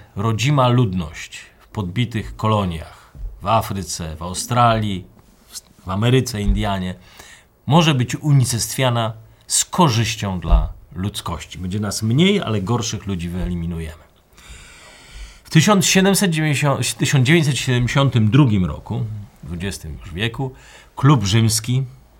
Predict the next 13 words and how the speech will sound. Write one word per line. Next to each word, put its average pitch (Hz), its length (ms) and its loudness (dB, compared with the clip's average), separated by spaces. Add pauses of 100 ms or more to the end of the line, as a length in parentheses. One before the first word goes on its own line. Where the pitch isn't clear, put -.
(300)
taka - 200 -14
platforma 107 720 2
uczonych 92 520 -2
i 80 40 -6
publicystów, 82 840 -4 (600)
wszystkich, 113 360 -2
którzy 92 200 -4
byli 95 140 0
przekonani, 113 680 2
że 85 100 -4
czeka 98 240 -4
nas 90 200 -2
katastrofa, 113 800 0